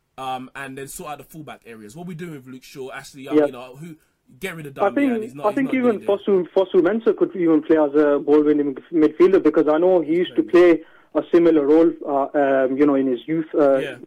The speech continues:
Speaker 2: uh, when
Speaker 1: yeah.
Speaker 2: he was in the youth academy as well. And I've watched him play, uh, you know, in the youth academy as well. And, uh, you know, I've got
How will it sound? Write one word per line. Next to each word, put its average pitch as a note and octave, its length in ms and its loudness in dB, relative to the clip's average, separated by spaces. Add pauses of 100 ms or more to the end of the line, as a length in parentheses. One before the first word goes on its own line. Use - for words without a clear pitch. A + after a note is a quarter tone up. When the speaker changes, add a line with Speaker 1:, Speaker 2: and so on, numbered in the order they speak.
(120)
Speaker 2:
uh, C#3+ 80 0
when D3 140 2
Speaker 1:
yeah. D3 60 6
Speaker 2:
he C#3+ 60 4
was C3 60 0
in D3 80 4
the C3 80 2
youth D3+ 180 -2
academy E3 440 -4
as C3 100 -6
well. D#3 180 0 (420)
And C#3 100 0
I've C#3 80 0
watched F3 280 -2
him D#3 160 4 (100)
play, D#3+ 300 4 (120)
uh, D#3 60 0
you C#3 140 -2
know, C3+ 60 0
in C3 100 -2
the B2+ 60 0
youth C#3+ 200 -4
academy C3+ 420 -4
as B2 100 -4
well. D3+ 240 2
And, C3+ 300 -4
uh, C3+ 200 2 (340)
you D3+ 40 2
know, D#3 60 4
I've D#3+ 60 2
got F#3+ 60 4